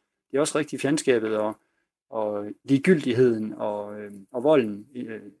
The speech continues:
eksisterer, men de, de to ting <laughs> kan jo ikke eksistere uden hinanden, så at sige. Øh, på et tidspunkt, som jeg siger, så kunne man håbe på, og ja, det er utopiske håb, at, at kærligheden og venskabet ville vinde, øh,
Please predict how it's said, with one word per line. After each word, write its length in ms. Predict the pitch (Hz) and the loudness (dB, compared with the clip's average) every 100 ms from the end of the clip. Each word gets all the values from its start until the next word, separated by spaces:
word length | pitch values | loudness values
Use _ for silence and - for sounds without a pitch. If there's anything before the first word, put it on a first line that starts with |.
| - | -12
eksisterer, 440 | 127 127 - 143 | -8 -6 0 0
men 140 | 113 113 | 0 -4
de, 200 | - - | -10 -18
de 60 | - | -10
to 180 | - 170 | -6 -4
ting 340 | 156 160 151 - | -2 -2 -2 -4
<laughs> 180 | 180 | -6
kan 0 | - | 2
jo 60 | 151 | 2
ikke 120 | 160 | 2
eksistere 280 | - 175 139 | 2 6 8
uden 140 | 156 | 8
hinanden, 300 | 151 139 131 | 8 6 4
så 140 | 143 | 2
at 60 | 123 | 0
sige. 260 | - 127 139 - - - _ 113 | 2 0 -2 -10 -20 -20 _ -8
Øh, 420 | 113 113 110 110 | -6 -6 -6 -6
på 80 | 131 | -6
et 40 | |
tidspunkt, 340 | - 175 156 127 | -6 -2 -2 0
som 160 | 139 | 0
jeg 100 | 123 | 0
siger, 180 | 113 143 | 2 2
så 120 | 143 | 0
kunne 140 | 147 160 | -2 -2
man 120 | 123 | 0
håbe 200 | 151 190 - | 2 2 0
på, 200 | 123 117 | -6 -8
og 240 | 117 110 - _ _ _ | -16 -16 -20 _ _ _
ja, 60 | 135 | -4
det 100 | 147 | 0
er 60 | |
utopiske 440 | 135 - 196 143 123 | 0 -2 -4 -4 0
håb, 260 | 151 135 | 2 2
at, 140 | 117 113 - - _ _ | -2 -12 -14 -20 _ _
at 80 | |
kærligheden 340 | - 143 151 131 | 2 4 6 4
og 60 | |
venskabet 360 | 120 127 147 127 | 2 -2 -4 -2
ville 180 | 117 113 | -4 2
vinde, 280 | 135 151 156 _ _ _ _ | 4 4 2 _ _ _ _
øh, 320 | 123 107 107 | -18 -16 -16